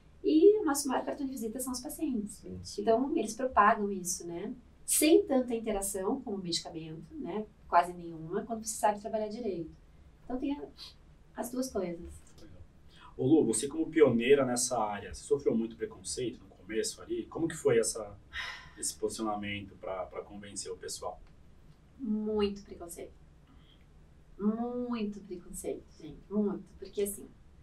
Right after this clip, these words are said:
Speaker 1: quando eu dava aula no começo, então, dois mil e quatro foi esse ponto de partida dessa aula fatídica, né? Que foi desse final de semana todo. E aí, come-, eu comecei a construir isso, tanto é que foi meu primeiro livro,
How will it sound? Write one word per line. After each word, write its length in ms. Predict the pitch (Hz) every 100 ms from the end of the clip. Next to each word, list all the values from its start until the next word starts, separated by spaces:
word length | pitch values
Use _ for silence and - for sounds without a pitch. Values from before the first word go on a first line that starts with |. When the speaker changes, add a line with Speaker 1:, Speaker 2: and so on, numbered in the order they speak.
| - - - - - -
Speaker 1:
quando 160 | 247 285
eu 40 |
dava 220 | 294 262
aula 180 | 185 180
no 100 | 170
começo, 680 | 165 156 170 196 202 - - - - - -
então, 260 | - 180 - -
dois 240 | 208 208 208
mil 140 | 214
e 20 |
quatro 260 | 208 202 -
foi 120 | 214
esse 120 | 208
ponto 180 | 214 214
de 100 | 208
partida 680 | 214 208 - 202 202 214 -
dessa 260 | 190 185 180
aula 160 | 185 190
fatídica, 580 | 196 - 180 - - 180
né? 160 | 170 320 -
Que 80 | -
foi 240 | - 165
desse 200 | 170 165
final 140 | 180 175
de 60 |
semana 320 | 180 170 170 165
todo. 260 | 170 160 160 156 160 - - - - - - - - - -
E 60 | 220
aí, 240 | 214 220
come-, 200 | 269 269 277 -
eu 120 | 226
comecei 300 | 220 220 247
a 40 | 247
construir 720 | 247 - 285 269 262 269 202
isso, 160 | 185
tanto 140 | 190 185
é 40 |
que 100 | 196
foi 100 | 233
meu 120 | 220 226
primeiro 300 | 220 220 254
livro, 720 | 233 233 208 202 180 160